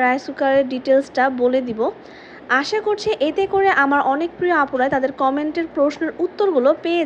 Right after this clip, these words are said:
যাবেন। আমাদের বাসার বেশিরভাগ ইলেকট্রনিক প্রোডাক্টসই Panasonic, Philips আর Beko কোম্পানির। তারপরও রাইস কুকার কেনার ক্ষেত্রে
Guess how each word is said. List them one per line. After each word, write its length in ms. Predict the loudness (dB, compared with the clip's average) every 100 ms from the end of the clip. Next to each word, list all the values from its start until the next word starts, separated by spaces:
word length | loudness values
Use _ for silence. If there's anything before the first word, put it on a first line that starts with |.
| 0
যাবেন। 260 | -2 -4 -6 -12 -20 -20 -20 -2 0
আমাদের 260 | 2 0 0
বাসার 320 | -2 0 0 2 0
বেশিরভাগ 420 | 2 0 2 0 -2
ইলেকট্রনিক 480 | -2 -2 -2 -4 -4 4
প্রোডাক্টসই 540 | 4 6 0 -2 -6 -2
Panasonic, 600 | -2 0 -2 -2 -2 -2 -4
Philips 400 | -4 -2 -2 -2 0
আর 80 | 0 0
Beko 240 | -2 -2 0
কোম্পানির। 500 | 0 2 -2 0 -2 -4 -14 -20 -12 0
তারপরও 460 | 0 2 4 6 6 6
রাইস 200 | 2 0
কুকার 240 | -2 0 -2 -2
কেনার 300 | 0 0 0
ক্ষেত্রে 300 | -4 -2 -4